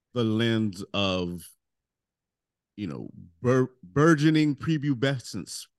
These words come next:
tremendous words from a West Side brother, San Antonio, <laughs> you know what I'm saying?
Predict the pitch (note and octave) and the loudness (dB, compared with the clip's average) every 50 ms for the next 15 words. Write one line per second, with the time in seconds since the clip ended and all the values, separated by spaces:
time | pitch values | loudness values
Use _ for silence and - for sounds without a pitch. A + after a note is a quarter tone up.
0 | _ _ - - C#3+ A#2 G#2 G2+ G#2 A#2+ C#3 C#3 B2+ B2+ A#2+ - - A#2+ A#2+ A#2 | _ _ -8 -4 -4 -4 -2 -2 -2 0 0 0 0 -2 -4 -2 -4 -2 0 0
1 | A2+ A2 G#2 F#2+ - A2 G#2 G2+ F2+ F2+ G2+ B2 A#2 - - - - A#2 G#2+ G#2+ | 0 0 -2 -6 -8 -8 -8 -6 -6 -4 -4 -4 -4 -4 -8 -8 -6 -4 -4 -4
2 | G2 G2+ G#2 G2+ A2+ G#2+ F#2+ - - - - - - - G#2+ G#2 G#2 G2+ A2+ A2 | -4 -4 -2 0 0 0 0 -4 -10 -12 -14 -12 -8 -6 -6 -4 -4 -4 -4 -4
3 | G2 F#2 F#2 F#2 D#2+ F#2+ A#2+ C3 A#2 A2 G#2+ - - A#2 A2+ A2+ A2+ G#2 | -6 -6 -10 -10 -6 -2 -2 0 0 -2 -6 -6 -8 -6 -4 -4 -6 -6